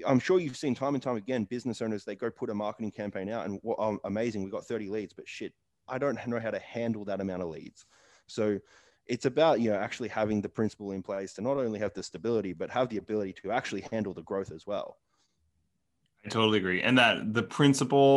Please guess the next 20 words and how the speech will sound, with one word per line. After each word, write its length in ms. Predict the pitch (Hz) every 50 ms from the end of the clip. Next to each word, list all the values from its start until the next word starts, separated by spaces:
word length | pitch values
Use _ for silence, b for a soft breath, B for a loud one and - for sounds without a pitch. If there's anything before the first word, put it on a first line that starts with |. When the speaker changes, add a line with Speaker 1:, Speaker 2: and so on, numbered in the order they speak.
| 135 -
Speaker 2:
or 180 | 107 110 107 104
that 220 | 95 95 92 -
first 300 | - - 117 113 - -
pillar 260 | - 131 123 120 117 113
you 120 | 107 104
guys 280 | 107 104 101 101 - -
talk 260 | - 98 101 107 -
about 440 | 117 120 131 135 143 147 - - - b b b b b b b b b b b b _ _ _ - _ -
is 140 | 107 -
so 240 | - - 151 151 156 135
neglected. 640 | 101 87 92 98 104 113 113 - - 76 78 80 113 113 131 - _ -
And 340 | 110 107 104 98 92 90 - B B B B B B B
for 140 | - 143
example, 340 | 135 120 135 135 127 - 120
I, 320 | 113 92 123 127 135 135 - 139 - - _ -
I 220 | - 120 123 131 127
published 540 | - - - 135 131 123 123 113 - - 101
a 60 | 92
tweet 600 | - - - - 123 117 117 113 - - - -
yesterday. 800 | - 104 104 104 - - - 101 92 90 90 87 87 87 90